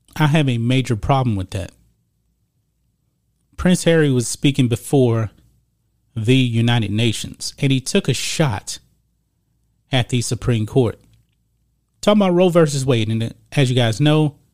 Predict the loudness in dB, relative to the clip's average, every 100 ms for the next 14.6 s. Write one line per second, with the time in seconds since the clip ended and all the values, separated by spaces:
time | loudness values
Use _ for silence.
0 | _ _ _ _ _ _ _ 0 0 2
1 | 0 2 0 -2 -2 0 0 0 2 2
2 | 2 0 0 0 0 0 -2 -2 -4 0
3 | 2 2 0 -14 _ _ _ -4 -4 -2
4 | -2 -2 -6 -8 -10 _ _ _ _ _
5 | _ _ _ -4 2 4 2 2 4 4
6 | 0 -6 -14 _ _ _ _ _ _ _
7 | _ _ -6 4 4 4 2 2 0 0
8 | -2 -2 -2 -2 -2 -2 -6 _ _ _
9 | _ _ _ -6 -4 -4 -2 0 2 2
10 | -2 -2 -2 0 0 -2 -8 _ _ _
11 | _ _ _ _ _ _ _ -8 -2 0
12 | 2 0 0 0 -2 -2 0 0 0 -4
13 | -6 _ -2 0 0 0 -2 0 0 0
14 | -2 -4 -4 -2 -4 -6